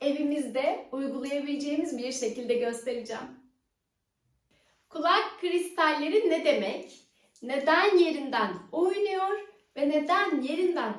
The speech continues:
oynayınca baş dönmesi yapıyor? Bununla beraber çoğunlukla mide bulantısı oluyor. Peki dediğim manevra ne işe yarıyor? Nasıl kulak kristallerini yerine götürüyor? Animasyonlarla bunlardan detaylı bir şekilde bahsedeceğim.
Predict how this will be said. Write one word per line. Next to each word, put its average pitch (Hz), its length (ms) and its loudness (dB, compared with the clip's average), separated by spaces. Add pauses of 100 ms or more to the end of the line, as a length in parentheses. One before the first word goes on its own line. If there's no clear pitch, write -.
(100)
oynayınca 349 680 0
baş 320 300 0
dönmesi 214 520 -4
yapıyor? 254 540 -6 (280)
Bununla 359 440 0
beraber 233 580 2
çoğunlukla 320 580 -2
mide 285 360 0
bulantısı 214 540 -6
oluyor. - 320 -14 (720)
Peki 359 500 -4 (240)
dediğim 302 480 0
manevra 311 600 0
ne 262 180 -2
işe 415 260 2
yarıyor? 302 540 2 (420)
Nasıl 359 720 -2
kulak 277 380 -4
kristallerini 254 840 -4
yerine 285 220 0
götürüyor? 302 840 0
Animasyonlarla 320 1120 0
bunlardan 294 520 -2
detaylı 320 460 -2
bir 269 120 -4
şekilde 254 460 -2
bahsedeceğim. 208 720 -4